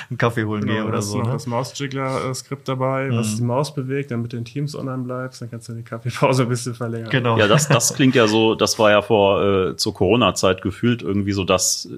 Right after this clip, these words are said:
Speaker 3: das
Speaker 1: Mhm.
Speaker 3: Gadget schlechthin, ne? Der Maus-Jiggler, der dann,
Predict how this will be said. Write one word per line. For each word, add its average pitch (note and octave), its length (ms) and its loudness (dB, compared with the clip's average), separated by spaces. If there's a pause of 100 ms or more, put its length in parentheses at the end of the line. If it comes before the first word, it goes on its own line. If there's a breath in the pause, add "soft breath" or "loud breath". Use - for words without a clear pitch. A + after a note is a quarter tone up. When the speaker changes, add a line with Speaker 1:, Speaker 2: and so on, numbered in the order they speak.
(140)
Speaker 3:
das C3 220 2
Speaker 1:
Mhm. C#3+ 60 2
Speaker 3:
Gadget G2+ 320 2
schlechthin, G2 580 2
ne? G2 140 2
Der F#2+ 160 4
Maus-Jiggler, G#2 580 4
der F#2+ 160 4
dann, F#2+ 300 2